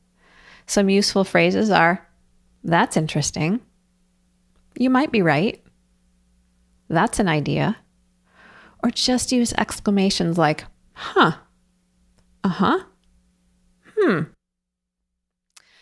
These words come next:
And lastly, consider using a fiblet, also known as a loving lie, a therapeutic fib, creative storytelling, many names. But this can be difficult since we're so used to being honest with the people we care for.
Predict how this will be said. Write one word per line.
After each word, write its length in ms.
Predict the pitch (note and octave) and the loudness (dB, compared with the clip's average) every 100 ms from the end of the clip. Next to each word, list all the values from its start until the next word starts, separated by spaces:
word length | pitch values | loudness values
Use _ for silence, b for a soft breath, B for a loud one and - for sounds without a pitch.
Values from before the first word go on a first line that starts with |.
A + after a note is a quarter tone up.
| b b - | b b -4
And 160 | C#4+ | -2
lastly, 400 | C#4+ C#4+ - D4 | 0 0 0 -2
consider 460 | C#4+ D4 - E4+ E4+ | -2 -4 -2 0 2
using 380 | C4 A#3+ A#3 F#3+ | 2 2 2 -2
a 40 | |
fiblet, 720 | - G#3 G3+ G#3+ G#3+ - - _ _ _ - | 0 0 2 2 2 -2 -14 _ _ _ 0
also 240 | G3+ G#3+ | 2 2
known 220 | A3 G#3+ G3+ | 2 2 2
as 140 | F#3 | 2
a 80 | E3 | 2
loving 400 | D#3+ E3+ G3+ G3 | 2 2 2 2
lie, 600 | F#3 F3+ F#3 F#3+ F#3+ G3 - | 2 4 2 2 0 -2 -6
a 100 | F#3+ | -6
therapeutic 680 | - F#3+ G3 - F#3 F#3 - | 0 2 2 0 0 0 -2
fib, 480 | - F3+ F#3 F3+ - _ | 0 2 2 0 -6 _
creative 380 | - D#3 F3 F3+ | -4 0 0 -2
storytelling, 960 | - E3 F3 F#3 F3+ E3+ E3+ F3 F#3 - _ | 0 2 2 2 2 2 2 0 -2 -6 _
many 240 | F#3+ G3 F#3 | -2 0 2
names. 500 | E3 C3 - - - _ _ _ _ _ _ _ _ | 0 0 -4 -8 -10 _ _ _ _ _ _ _ _
But 120 | C4 | 0
this 200 | D4+ D#4+ | 2 0
can 120 | - | -2
be 120 | D4 C4 | -2 2
difficult 580 | C4+ - A3 - - | 0 0 0 -2 -2
since 160 | A3+ G#3+ | -4 0
we're 140 | A#3 | 0
so 320 | A3+ - A#3 A#3+ | 0 0 0 2
used 260 | A#3 A3+ | 0 0
to 80 | G#3 | 0
being 220 | G#3 G3+ | 0 0
honest 420 | - F#3+ F3+ D#3 | 0 2 0 -2
with 140 | F#3+ - | -4 -6
the 60 | |
people 300 | - F3 F#3 | -4 -4 -2
we 120 | F3 E3+ | -2 -2
care 240 | - D#3 | -2 -4
for. 360 | - - F3+ | -4 -6 -6